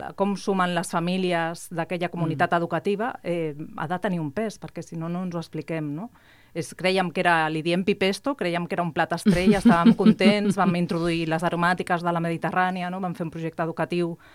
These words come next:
Speaker 1: amb tot de, de, bueno, els pirates viatjaven, vam conèixer doncs, conceptes dels pobles de la Mediterrània, tot, mm, molt engrescador, no? I, i van perviure,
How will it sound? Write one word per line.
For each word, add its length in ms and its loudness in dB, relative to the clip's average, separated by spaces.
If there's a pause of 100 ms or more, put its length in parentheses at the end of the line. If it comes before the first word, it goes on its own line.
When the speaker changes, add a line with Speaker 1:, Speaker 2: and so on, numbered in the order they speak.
(220)
Speaker 1:
amb 180 -4
tot 160 -4
de, 200 2 (320)
de, 160 -2 (240)
bueno, 240 -6 (320)
els 180 -14 (160)
pirates 400 -4
viatjaven, 580 2
vam 160 -2
conèixer 420 -4 (520)
doncs, 260 -4
conceptes 540 -2
dels 240 -6
pobles 260 -6
de 80 -2
la 80 0
Mediterrània, 640 -2
tot, 160 -8 (180)
mm, 720 -8
molt 200 2
engrescador, 600 0
no? 220 -2
I, 240 -4
i 100 -8
van 280 -2
perviure, 560 0